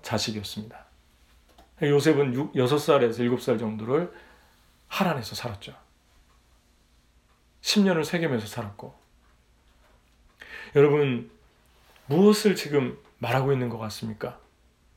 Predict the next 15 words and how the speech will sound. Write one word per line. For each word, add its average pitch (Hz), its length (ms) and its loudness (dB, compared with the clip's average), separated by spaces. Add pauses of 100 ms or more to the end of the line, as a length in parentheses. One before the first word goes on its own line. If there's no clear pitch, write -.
(680)
여러분은 156 680 4 (2500)
여러분의 147 420 6
삶에서 156 520 0
라헬의 120 380 2
슬픔이 135 420 -6
있는가? 110 480 -8 (760)
정말 170 400 4
지금 156 320 -2
내가, 120 480 4 (520)
내 127 120 4
상황이, 160 600 2 (680)
내 135 160 6
모든 131 300 4
처지가, 120 540 -4 (1400)
아, 104 280 -10